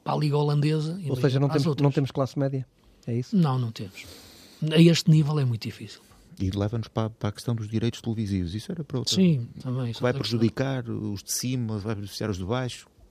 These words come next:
Speaker 3: Em que patamar é que depois fica a Liga Portuguesa, se os de cima depois vão ter capacidade ou não de competir como competem agora,
Speaker 1: Também.
Speaker 3: ainda vão competindo? Isso é interessante de, de debater também. Mas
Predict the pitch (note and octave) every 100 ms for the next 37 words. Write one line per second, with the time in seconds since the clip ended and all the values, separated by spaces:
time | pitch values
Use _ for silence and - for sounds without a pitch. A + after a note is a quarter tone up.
0 | - - A#2 - A#2+ A#2 A#2+ A2+ - A2
1 | - - G#2+ A2 A2 - F#2+ A2 A#2+ G#2+
2 | - A2+ - A2+ G#2+ A#2 G#2+ G#2 A2+ G#2
3 | - G#2+ G#2+ A2 A2 G#2+ - C3 G#2+ -
4 | D3+ D3 A#2+ G2+ - B2 A2 G#2+ A#2 G#2+
5 | G#2 G2+ A2 - C3+ A#2+ C#3 C3+ B2 A#2
6 | A2 - C3+ C3 A2+ - - - - -
7 | - D3+ D3 - - - - - - -
8 | - - _ - - - B2 - - F2+
9 | D2+ - - F#2+ - - - - - E2+
10 | E2+ G#2+ F#2 G2+ F#2+ G2 - F#2+ D#2 D2+
11 | A#2+ - -